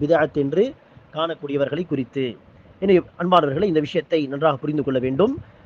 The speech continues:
சுருக்கமாக சொல்வதாக இருந்தால் நபிகள் நாயகம் பதினோரு ரக்காத் அதிகபட்சம் தொழுதிருக்கிறார். எனவே பதினோரு ரக்காத்தை தான்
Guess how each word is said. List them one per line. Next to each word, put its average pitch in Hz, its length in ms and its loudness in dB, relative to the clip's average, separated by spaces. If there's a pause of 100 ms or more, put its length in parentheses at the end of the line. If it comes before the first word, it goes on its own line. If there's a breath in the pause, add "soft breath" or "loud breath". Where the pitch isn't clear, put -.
சுருக்கமாக 165 880 2
சொல்வதாக 151 340 2
இருந்தால் 139 380 2 (880)
நபிகள் 196 360 2
நாயகம் 170 380 2 (120)
பதினோரு 156 400 2
ரக்காத் 139 300 0
அதிகபட்சம் 139 440 -4
தொழுதிருக்கிறார். 165 640 4 (580 soft breath)
எனவே 156 200 2
பதினோரு 180 480 4
ரக்காத்தை 160 400 0
தான் 170 200 2